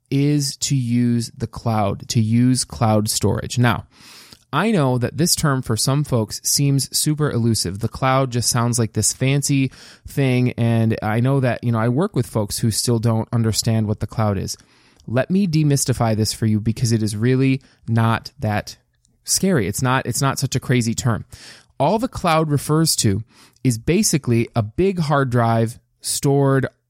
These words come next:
off-site somewhere that you get to using the internet. That's it. It's like some big digital file cabinet that you have to access using the internet. That's all that the cloud is. Usually that big hard drive,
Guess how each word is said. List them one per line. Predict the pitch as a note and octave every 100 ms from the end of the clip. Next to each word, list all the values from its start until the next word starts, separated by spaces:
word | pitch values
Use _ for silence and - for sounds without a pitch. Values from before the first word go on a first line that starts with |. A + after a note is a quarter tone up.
| _
off-site | B2+ C3 E3 - D#3 D#3 C3 -
somewhere | - F3+ F3+ A#2+ A2 A2 - - -
that | A#2+ -
you |
get | B2 D3+ -
to | D3 C3+ C3 D#3
using | D#3+ A#2+ A#2 A#2
the | A2+
internet. | - G#2+ F#2+ - _
That's | C3+ -
it. | C3 - _ - _
It's | B2 -
like | F3+ G#3
some | - F#3 F3+
big | D3 E3 E3
digital | C#3+ D3+ D#3 D#3
file | D3+ C#3 B2+
cabinet | C3+ A#2+ A#2 A2+ - - -
that | A2
you | B2+
have | C3 D3
to | -
access | A#2 A#2+ - A#2+ - -
using | A#2 A2+ A#2+
the | A2+ G2+
internet. | G2+ F#2 - _
That's | A#2+ - -
all | C3+ C#3 D3+ C#3 C#3+
that | B2 -
the |
cloud | - - A#2 A#2 A2+ -
is. | A2+ G2+ - - - - - - _
Usually | C3+ D#3+ F3+
that | C#3+ A2+
big | C#3 C#3+
hard | A#2+ C3 C3
drive, | C3+ C#3+ C#3+ D3+ C#3+